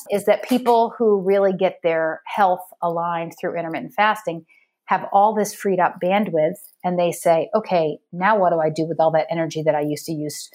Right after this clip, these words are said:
struggling with food and counting calories and macros?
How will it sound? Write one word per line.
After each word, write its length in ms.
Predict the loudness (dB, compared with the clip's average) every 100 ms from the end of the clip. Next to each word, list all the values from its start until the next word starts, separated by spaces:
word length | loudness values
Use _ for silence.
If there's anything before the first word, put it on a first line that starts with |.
| _
struggling 480 | -4 0 2 0 -2
with 120 | -4
food 440 | -4 -2 0 0 0
and 200 | -4 -10 _ -20 _
counting 300 | 0 2 2
calories 420 | 2 4 4 2 0
and 120 | 0
macros? 600 | 0 2 2 2 0